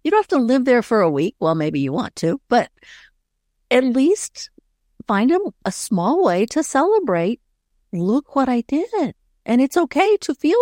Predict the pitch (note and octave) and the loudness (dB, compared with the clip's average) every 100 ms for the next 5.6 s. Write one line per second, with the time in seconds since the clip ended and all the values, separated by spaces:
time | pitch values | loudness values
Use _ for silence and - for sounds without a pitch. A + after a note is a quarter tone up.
0 | A#4 F4+ - C3+ - - _ _ _ _ | 2 0 -2 -6 -6 -14 _ _ _ _
1 | _ _ _ _ - G#3+ C4 D#4 - A#3 | _ _ _ _ -2 2 2 0 -2 -2
2 | G#3 F#3 C#4+ G4+ F#4+ - - F#3 G3+ B3 | -2 -2 -2 -2 -2 -4 -10 -2 -2 0
3 | A#3+ A3 - A#3+ A3 G#3 A3+ A3 _ _ | -2 -4 -4 -2 0 -2 -6 -14 _ _
4 | _ _ _ _ _ _ _ _ G#3 A3 | _ _ _ _ _ _ _ _ -4 -2
5 | A3 G#3 C4+ G#3 F#3+ A#3+ | -2 0 0 -2 -4 -8